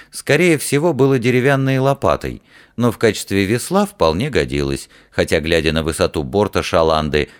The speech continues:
Ральфу подумалось, что черенок, пожалуй, коротковат. Так и оказалось, но в конце концов не на состязание по гребле они собирались,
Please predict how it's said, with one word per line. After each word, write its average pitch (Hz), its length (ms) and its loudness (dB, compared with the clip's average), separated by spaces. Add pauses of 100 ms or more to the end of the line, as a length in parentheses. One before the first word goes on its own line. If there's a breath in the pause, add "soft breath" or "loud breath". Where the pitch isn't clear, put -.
Ральфу 90 420 0
подумалось, 95 600 0
что - 260 -2
черенок, 95 600 -2
пожалуй, 82 580 2
коротковат. 82 800 0 (880 soft breath)
Так 202 200 2
и 208 40 4
оказалось, 90 840 2 (220 soft breath)
но 147 140 0
в 131 60 -10
конце 143 320 0
концов 151 480 0
не 147 220 0
на 143 140 2
состязание 127 760 0
по 98 200 2
гребле 80 400 2
они 78 200 -2
собирались, 78 600 -2